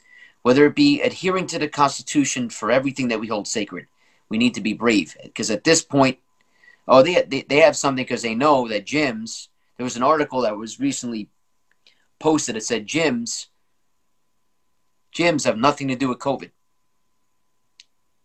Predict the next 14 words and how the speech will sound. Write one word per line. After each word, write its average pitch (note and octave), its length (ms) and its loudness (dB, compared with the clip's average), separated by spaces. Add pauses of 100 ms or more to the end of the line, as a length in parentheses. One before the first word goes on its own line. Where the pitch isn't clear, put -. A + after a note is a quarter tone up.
(360)
Oh, B2+ 180 4
Murphy, B2 380 -2
Murphy's A#2 340 -8
a G2 40 -12
pain B2 180 -4
in A#2+ 60 -2
the A#2+ 60 -4
behind. A2+ 440 2 (1700)
You A#2 80 -6
know, B2 80 0
Murphy E3+ 340 2
opened D3 320 0
gyms D3 300 0
up, A2 200 2